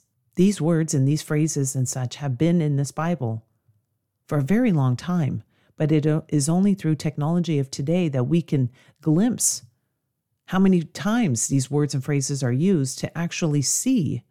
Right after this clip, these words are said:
just how detailed the God we serve is. The consistency of which these numbers are used show God wrote the word, not man.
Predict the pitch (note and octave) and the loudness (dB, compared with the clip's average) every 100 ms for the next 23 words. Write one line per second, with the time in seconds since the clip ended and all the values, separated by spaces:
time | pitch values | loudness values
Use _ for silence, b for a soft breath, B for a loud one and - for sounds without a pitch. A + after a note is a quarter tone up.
0 | _ - - C4+ - F3 C#3+ F#3+ F#3+ D#3 | _ -4 -2 0 2 2 4 2 2 0
1 | C3 C#3 - _ - D#3 C#3 D3 F3 - | 0 -2 -10 _ -4 0 0 2 0 0
2 | B2+ B2+ E3+ C3+ - - _ _ _ _ | -2 0 0 0 -4 -6 _ _ _ _
3 | _ _ _ _ - D#3 D#3+ C#3 G3+ F#3+ | _ _ _ _ -4 -2 0 0 0 0
4 | - G3+ - G#3 D3 C3 D#3 - F#3+ E3+ | 0 0 0 0 2 0 0 2 0 2
5 | D3 D3 C#3 D3 D3 D3+ A#2+ A#2 - _ | 0 0 0 0 2 2 2 -2 -12 _
6 | _ _ - - E3+ B2 A2+ A#2+ _ - | _ _ -6 0 2 2 0 -6 _ -10
7 | C#3+ A#2+ B2+ C#3 C3+ - B2 B2+ - C#3+ | -4 -2 -2 -4 -8 -4 -2 -2 -4 -2
8 | C3+ B2 - _ _ _ _ _ _ _ | 0 -2 -6 _ _ _ _ _ _ _
9 | _ D3+ B2+ B2+ C#3 C3 A#2+ | _ 0 0 2 2 2 0